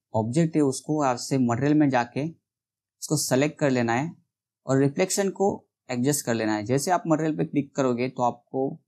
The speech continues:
ऐसे मटेरियल का कस्टम ऑप्शन में जाके स्टैंडर्ड को सिलेक्ट करना है और यहाँ से जो आप स्टैंडर्ड पे सिलेक्ट करेंगे तो आपको यहाँ पे रिफ्लेक्शन शो करेगा,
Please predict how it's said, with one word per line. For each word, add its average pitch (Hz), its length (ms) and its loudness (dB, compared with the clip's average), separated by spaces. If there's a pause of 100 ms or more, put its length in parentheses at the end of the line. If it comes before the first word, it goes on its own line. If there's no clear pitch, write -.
(300)
ऐसे - 240 -2
मटेरियल 131 340 2
का 139 180 0 (240)
कस्टम 160 380 -2
ऑप्शन 139 300 0
में 139 140 6
जाके 117 280 -2
स्टैंडर्ड 127 420 -2
को 135 80 -4
सिलेक्ट 117 360 -2
करना 107 260 -2
है 165 100 -6 (1800)
और 131 100 2
यहाँ 139 180 4
से 185 140 -4
जो 175 160 -2
आप 160 220 0 (100)
स्टैंडर्ड 139 380 0
पे 147 60 2
सिलेक्ट 139 320 2
करेंगे 143 260 2
तो 143 120 -2
आपको 127 320 -4
यहाँ 117 200 -2
पे 156 200 -4
रिफ्लेक्शन 123 480 -2
शो 135 220 -2
करेगा, 123 400 0